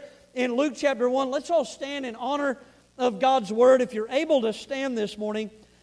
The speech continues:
And we're gonna pick up in verse number fifty-seven.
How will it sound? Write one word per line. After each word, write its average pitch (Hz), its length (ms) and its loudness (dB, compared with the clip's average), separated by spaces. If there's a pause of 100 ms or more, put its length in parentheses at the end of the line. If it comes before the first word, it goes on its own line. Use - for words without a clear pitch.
(180)
And 226 100 -2
we're 320 120 4
gonna 370 180 2
pick 320 280 -4
up 311 220 0
in 240 140 -4
verse 254 280 4
number 247 260 -2
fifty-seven. 226 680 -2